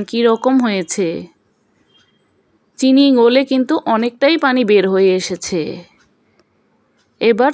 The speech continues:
চুলায় একটি প্যান বসিয়ে মশলাটা তৈরি করে নেব। এজন্য দিয়ে দেব আধা চা চামচ মৌরি, আধা চা চামচ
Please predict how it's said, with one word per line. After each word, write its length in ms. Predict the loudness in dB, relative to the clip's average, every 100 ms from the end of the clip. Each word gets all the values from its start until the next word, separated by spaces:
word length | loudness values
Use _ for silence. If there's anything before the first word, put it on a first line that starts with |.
| 0
চুলায় 300 | 0 2 2
একটি 220 | 0 -2 0
প্যান 200 | 0 0 2
বসিয়ে 340 | 2 2 0 2
মশলাটা 540 | 2 0 0 0 0 2
তৈরি 240 | 4 4 2
করে 240 | 0 0
নেব। 220 | -2 -4 -4 -6 -8 _ _ -6
এজন্য 300 | -4 -2 -2 -2
দিয়ে 160 | 2 2
দেব 180 | 4 2 0 0
আধা 180 | 0 -2
চা 160 | 0 -2
চামচ 320 | -2 -2 -2 -2 -2
মৌরি, 360 | 0 0 -2 -8 -14 _ _ _ -6
আধা 280 | -4 0 0 2
চা 100 | 0
চামচ 340 | 0 0 0